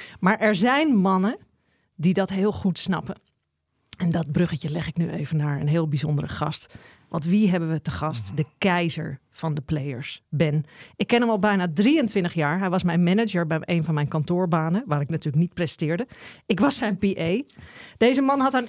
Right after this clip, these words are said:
iedere vinger wel drie vrouwen. De meeste voor korte duur, maar altijd heel intens, heel opwindend. En kwam geregeld 's ochtends gebroken als een soort Gordon de werkvloer op.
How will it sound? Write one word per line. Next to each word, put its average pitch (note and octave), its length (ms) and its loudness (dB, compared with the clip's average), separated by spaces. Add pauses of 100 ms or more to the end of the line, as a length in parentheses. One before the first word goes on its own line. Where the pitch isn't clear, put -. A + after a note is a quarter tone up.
iedere E4+ 320 4
vinger G#3+ 400 2
wel F3 160 0
drie E3+ 240 0
vrouwen. D3+ 540 -2
De F3+ 80 0
meeste G3 340 2
voor F3+ 180 -2
korte F#3+ 260 0
duur, E3+ 260 2
maar F3+ 120 0
altijd F3+ 300 -2
heel B3 360 2
intens, D#3+ 560 -2
heel G#3 260 4
opwindend. E3+ 520 0 (300)
En A3+ 160 2
kwam B3 200 2
geregeld A#3+ 580 2
's - 100 -2
ochtends G#3+ 400 0 (180)
gebroken A3 1200 4
als F3 220 -2
een F3 60 0
soort E3+ 240 0
Gordon F#3+ 420 4
de F3+ 80 2
werkvloer D#3 540 0
op. D#3+ 200 -6